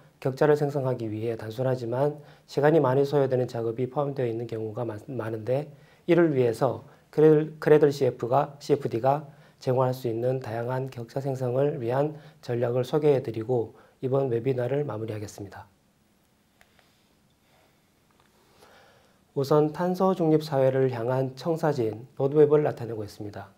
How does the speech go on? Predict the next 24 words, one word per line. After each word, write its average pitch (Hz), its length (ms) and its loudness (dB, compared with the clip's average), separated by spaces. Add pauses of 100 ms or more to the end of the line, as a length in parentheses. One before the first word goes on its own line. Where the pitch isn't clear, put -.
(560)
지구 147 320 2
온난화를 151 880 2
방지하기 120 500 -4
위해 123 360 -6 (180)
널리 127 260 -2
알려진 120 540 -2
바와 117 240 -6
같이 104 440 -10 (300)
온실 147 340 0
효과 139 240 -2
가스, 110 400 -8 (200)
주로 123 320 -4
이산화탄소를 131 720 -2
줄여야 127 280 -2
한다는 120 380 -6
요구가 117 440 -6 (280)
늘어나고 123 400 -4
있습니다. 92 440 -16 (600)
이에 147 220 4
따라 135 360 0 (300)
왼쪽 143 380 0
부분에는 139 580 0
각 123 180 -8
국가별 139 600 0